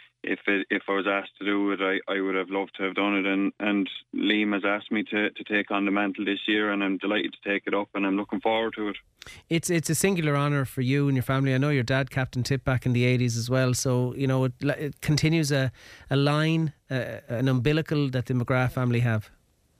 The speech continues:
Speaker 1: Yeah, it does. I suppose, um, that he was captain in, in eighty-nine, um, um, of TIP after Loughmore won the county final in eighty-eight. So, um, yeah, it is. It's, it's nice to follow on that, um, on, on that tradition, and it's nice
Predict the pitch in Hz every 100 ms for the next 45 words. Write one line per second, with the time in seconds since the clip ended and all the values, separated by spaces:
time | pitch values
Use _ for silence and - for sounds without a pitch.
0 | _ _ - - _ 220 175 123 107 107
1 | 98 92 - 107 95 98 98 98 95 -
2 | _ - 98 92 92 - 101 - 98 95
3 | 95 98 98 95 95 92 98 104 107 101
4 | 92 92 92 - - 95 92 92 90 -
5 | 95 - 104 101 - 95 - 98 98 -
6 | 104 101 98 92 104 98 95 104 104 104
7 | 95 98 92 101 101 104 - - 95 90
8 | - - - - 98 98 101 110 180 190
9 | 147 139 127 107 - - 104 113 113 -
10 | - 107 104 101 101 98 98 101 - 98
11 | 95 98 95 - - - 101 104 104 -
12 | 107 104 101 - 98 110 - 110 107 104
13 | 104 101 - 110 110